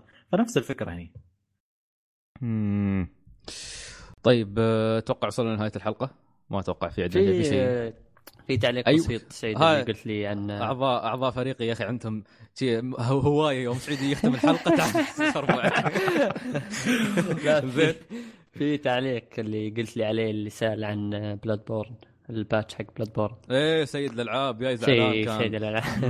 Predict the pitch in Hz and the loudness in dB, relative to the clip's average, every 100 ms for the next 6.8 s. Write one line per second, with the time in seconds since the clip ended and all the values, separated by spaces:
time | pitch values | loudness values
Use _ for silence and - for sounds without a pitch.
0 | 113 104 254 214 190 139 147 120 123 117 | 0 0 2 2 4 4 4 4 4 4
1 | 117 117 110 107 104 107 104 - _ - | 4 2 0 -6 -6 -8 -12 -18 _ -4
2 | - 123 139 123 123 123 127 110 123 135 | 2 4 4 2 2 0 -2 -2 0 0
3 | 120 123 123 135 160 110 - 98 98 127 | 0 0 0 2 2 2 -6 -14 -10 -10
4 | 120 - 127 123 143 - - 117 110 104 | -10 -8 -6 -2 -4 -4 -8 -6 -4 -6
5 | 101 101 104 113 107 117 - 107 107 107 | -6 -6 -2 0 0 -4 -4 0 0 -2
6 | - - - - 107 - 113 | -6 -10 -10 -6 -6 -2 -2